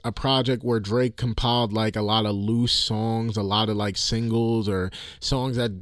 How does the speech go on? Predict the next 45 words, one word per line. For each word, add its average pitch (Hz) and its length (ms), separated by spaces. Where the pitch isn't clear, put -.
you 127 280
know, 117 240
he 123 140
released 120 360
throughout 117 320
the 113 80
years 113 360
to 110 220
build 110 360
hype 110 280
for, 110 140
like, 104 200
whatever 101 360
albums 98 440
he 110 80
was 101 180
working 104 400
on. 82 300
So, 131 600
yeah, 131 680
Care 185 320
Package, 175 720
it's 160 160
really 185 380
not, 151 340
like, 139 220
a 123 240
complete 139 540
body 131 360
of 110 120
work, 123 360
and 117 200
that's 123 240
why 113 320
it 120 120
can't 117 360
go 120 200
any 110 220
higher 110 400
to - 120
me 127 300
than 104 260
these 101 220
other 98 260
projects. 127 640